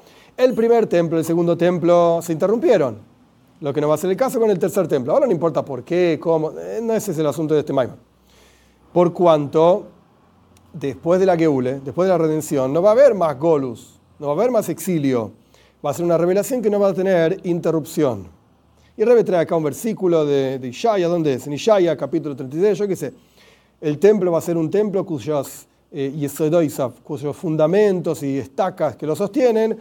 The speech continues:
no se van a mover, mover nunca. Chao, va a ser eterno. De la misma manera, la revelación del quince de Av, que viene después del, de la caída del nueve de Av, el quince de Av ilumina,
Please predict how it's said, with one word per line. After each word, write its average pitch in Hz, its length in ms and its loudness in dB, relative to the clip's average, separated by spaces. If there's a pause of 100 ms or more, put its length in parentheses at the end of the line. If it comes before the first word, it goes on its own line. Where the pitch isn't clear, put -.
(140)
no 214 140 -2
se 214 100 -4
van 208 120 2
a 190 40 2
mover, 156 300 -2
mover 151 300 -2
nunca. 147 560 -6
Chao, 160 280 -2
va 135 60 -10
a - 40 -14
ser 175 160 -8
eterno. 123 580 -6 (1080)
De 156 140 2
la 156 100 6
misma 160 240 0
manera, 156 800 4 (260)
la 156 140 2
revelación 156 400 -2
del 156 120 -4
quince 160 380 -4
de 156 160 2
Av, 143 240 2 (600)
que 170 120 -2
viene 160 200 2
después 175 440 2
del, 208 320 0
de 180 160 -6
la 170 140 -4
caída 143 500 -2 (180)
del 156 240 -2
nueve 160 300 4
de 226 140 4
Av, 156 420 0 (640)
el 151 80 -4
quince 160 320 -4
de 160 140 0
Av 214 380 2
ilumina, 170 1160 0